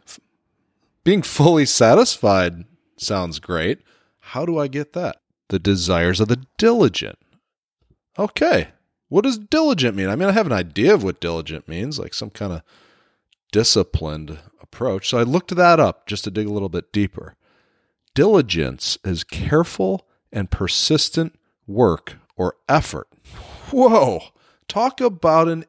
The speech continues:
invitation for me. I need more of that in my life. And in fact, the more that I develop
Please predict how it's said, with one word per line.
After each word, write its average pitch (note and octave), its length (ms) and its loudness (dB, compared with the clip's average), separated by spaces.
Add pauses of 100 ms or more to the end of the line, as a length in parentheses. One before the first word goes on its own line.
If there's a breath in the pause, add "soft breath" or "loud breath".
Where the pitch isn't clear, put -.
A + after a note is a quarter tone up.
(100)
invitation G#3+ 1120 0
for F#2+ 200 -6
me. C#2 280 -8 (520)
I - 180 -8
need F3+ 460 -2
more A#2 220 0
of F#2 60 -2
that G2 160 -2
in F#2 60 -10
my F2+ 140 -6
life. D#2 540 -8 (460)
And C3 160 -6
in B2+ 100 -8
fact, F3 440 0 (200)
the B2 100 -2
more E3+ 380 4
that D#3 160 6
I B2+ 140 6
develop A#2 800 2